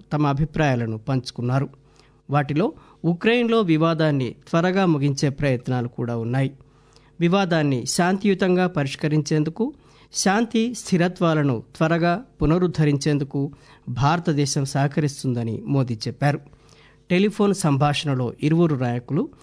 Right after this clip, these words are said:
వివిధ రంగాల్లో ద్వైపాక్షిక సహకారంలో పురోగతిని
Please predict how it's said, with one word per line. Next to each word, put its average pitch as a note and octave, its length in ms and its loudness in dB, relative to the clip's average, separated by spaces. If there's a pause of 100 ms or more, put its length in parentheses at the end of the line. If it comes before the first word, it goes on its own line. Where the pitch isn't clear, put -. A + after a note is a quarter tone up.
(300)
వివిధ F3+ 220 2
రంగాల్లో F#3 640 2 (100)
ద్వైపాక్షిక E3+ 720 0
సహకారంలో C#3+ 760 -2
పురోగతిని C#3+ 760 -6